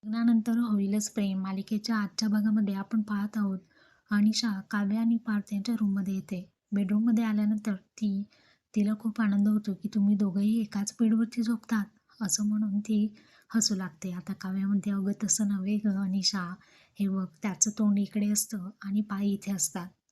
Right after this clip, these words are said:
मी इथे तोंड करते आणि पाय तिकडे असतात, असं आम्ही अल्टरनेट झोपतो गं, तू समजते तसं काहीही नाही."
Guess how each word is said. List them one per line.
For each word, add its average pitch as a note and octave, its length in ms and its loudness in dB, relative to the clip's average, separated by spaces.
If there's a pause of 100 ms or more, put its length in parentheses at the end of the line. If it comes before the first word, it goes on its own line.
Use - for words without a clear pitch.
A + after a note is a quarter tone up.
(140)
मी G#3 240 2
इथे G#3 320 -2
तोंड G#3 220 2
करते G#3+ 320 -2
आणि G#3+ 220 0
पाय G#3 280 -4
तिकडे G3 260 -4
असतात, F#3+ 340 -2 (480)
असं G3+ 240 0
आम्ही G#3 240 4
अल्टरनेट G#3 560 2
झोपतो G3+ 360 0
गं, F3+ 260 -6 (100)
तू G3 120 -4
समजते G3+ 460 -2 (100)
तसं G#3 200 -2
काहीही G3 360 0
नाही." F3+ 260 0